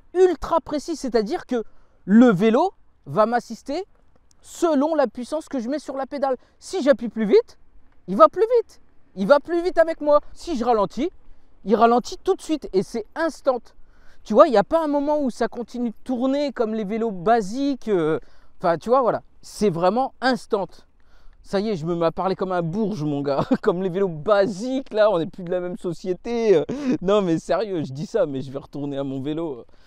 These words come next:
la prochaine fois. Et franchement, il est très bien, hein. Regardez ça. Si je veux pédaler à cinq kilomètres heure, là, je suis à cinq, cinq, six. Ben, je peux. J'accélère un tout petit peu si je veux. C'est d'une précision, les mecs,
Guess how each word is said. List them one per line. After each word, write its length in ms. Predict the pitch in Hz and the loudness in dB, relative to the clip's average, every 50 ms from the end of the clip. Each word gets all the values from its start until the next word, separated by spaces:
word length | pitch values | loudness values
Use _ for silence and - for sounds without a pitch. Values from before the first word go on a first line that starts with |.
| - - - - - - | -20 -20 -20 -20 -16 -8
la 140 | 143 131 127 | -6 -6 -6
prochaine 400 | - - 143 123 - 160 - 285 | -6 -8 -10 -6 -4 -4 -6 -4
fois. 220 | - - 370 - | -6 -4 -4 -4
Et 80 | 123 120 | -4 -6
franchement, 320 | - - 139 - 175 170 | -6 -10 -10 -8 -6 -6
il 100 | 147 131 | -4 -4
est 100 | 131 123 | -6 -8
très 160 | - - 180 | -4 -4 -4
bien, 260 | 214 330 349 285 269 311 | -4 -4 -6 -10 -10 -14
hein. 80 | 302 _ | -16 _
Regardez 380 | - 143 156 180 175 170 180 165 | -8 -4 -2 -2 -2 -2 -4 -6
ça. 160 | - 175 - _ | -8 -10 -10 _
Si 240 | _ - - 214 220 | _ -16 -10 -8 -8
je 120 | 175 170 202 | -6 -4 -4
veux 120 | 240 247 | -6 -4
pédaler 440 | - 247 240 196 233 233 226 220 - _ - - _ _ _ | -4 -4 -2 0 0 -2 -2 -4 -8 _ -18 -20 _ _ _
à 80 | - | -14
cinq 320 | 147 - - - 311 311 269 | -14 -10 -6 -4 -4 -4 -2
kilomètres 460 | - - 269 269 254 247 220 - 269 | -2 -2 -2 0 0 -2 -4 -6 -8
heure, 120 | 285 - | -10 -8
là, 120 | 202 220 254 | -6 -6 -6
je 60 | - | -6
suis 100 | - 226 | -6 -8
à 60 | 208 | -8
cinq, 220 | 185 - 233 233 - _ _ _ _ _ _ _ - _ _ | -8 -10 -16 -18 -18 _ _ _ _ _ _ _ -20 _ _
cinq, 280 | - - 240 254 247 - | -14 -10 -8 -8 -8 -8
six. 300 | - 226 214 - - - - | -10 -16 -18 -18 -20 -16 -8
Ben, 160 | 143 202 233 | -6 -6 -4
je 120 | 190 220 | -4 -6
peux. 240 | 285 - - 349 330 302 _ _ _ _ - - | -8 -8 -8 -10 -10 -10 _ _ _ _ -20 -14
J'accélère 520 | 135 135 233 - - - 285 285 277 254 | -4 -4 -4 -4 -4 -4 -4 -4 -2 -4
un 60 | 277 | -8
tout 160 | 262 - 370 | -6 -8 -10
petit 200 | 381 _ - 285 | -10 _ -14 -14
peu 160 | - - 294 311 | -10 -10 -10 -10
si 160 | - - 226 | -8 -8 -8
je 100 | 185 208 | -8 -6
veux. 140 | 233 285 330 - - - - _ _ - _ _ _ - - _ - _ - - | -6 -8 -8 -10 -18 -20 -20 _ _ -20 _ _ _ -20 -20 _ -20 _ -20 -20
C'est 340 | - - - - - 165 156 | -20 -20 -20 -12 -12 -12 -10
d'une 300 | 135 156 165 170 170 156 | -8 -8 -6 -6 -6 -6
précision, 840 | - - - - 254 262 - - - 233 214 170 165 196 214 233 | -8 -16 -10 -8 -8 -8 -8 -10 -14 -12 -12 -10 -8 -8 -8 -6
les 140 | 220 175 160 | -6 -8 -6
mecs, 320 | 165 170 190 - - _ | -6 -6 -8 -8 -14 _